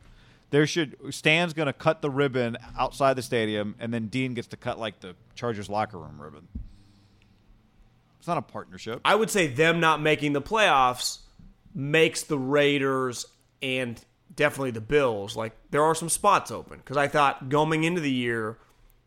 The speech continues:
Speaker 2: we would have considered the Chargers a lock, most people, right? They just won twelve and four. Their team was pretty stacked. And then just weird shit happened really fast. Lost Derwin
Speaker 1: Yeah.
Speaker 2: James. They lost, just, they just lost guys.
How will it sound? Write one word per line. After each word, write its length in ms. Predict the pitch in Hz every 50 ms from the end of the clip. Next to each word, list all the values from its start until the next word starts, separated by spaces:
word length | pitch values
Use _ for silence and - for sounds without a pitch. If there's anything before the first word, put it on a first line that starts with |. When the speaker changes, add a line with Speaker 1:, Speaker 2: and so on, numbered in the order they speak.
| _ _ _ _ _ _ _ _ _
Speaker 2:
we 220 | - 165 139 151 151
would 160 | 143 143 135
have 60 | 123
considered 340 | - 131 117 - 131 123 117
the 80 | 98 98
Chargers 340 | - - 117 113 104 95 104
a 60 | 104
lock, 340 | 92 92 87 76 64 - -
most 240 | 117 120 104 - -
people, 340 | - 87 - - - - - _ _ _ -
right? 260 | 107 107 104 - - -
They 100 | 117 117
just 160 | 117 123 113
won 160 | 127 131 127
twelve 280 | 127 - 135 127 127 131
and 100 | 127 123
four. 400 | - 123 113 113 113 117 117 110
Their 120 | 107 98
team 260 | - - - 127 123
was 100 | 127 123
pretty 200 | - - 135 131
stacked. 540 | 120 - - 120 113 110 110 113 - - - - _ _ _ _ _ _ _ - - - _ _ _ _ _ _
And 120 | - 120 127
then 120 | 131 127
just 120 | 123 110
weird 260 | 101 107 120 127 127 123
shit 160 | - 131 117
happened 300 | 131 156 170 165 - -
really 160 | 98 92 90
fast. 380 | - - 87 85 82 - - -
Lost 240 | - 113 110 -
Derwin 220 | - 127 120 120 117 113 113
Speaker 1:
Yeah. 120 | 123 127
Speaker 2:
James. 400 | 131 135 135 135 135 135 131 113
They 100 | 107 101
lost, 400 | 101 107 110 113 113 110 - - - _ _ _ -
just, 200 | - - - -
they 80 | 107
just 180 | 110 117 117 98
lost 300 | 107 113 135 156 - -
guys. 360 | - 67 60 65 - - -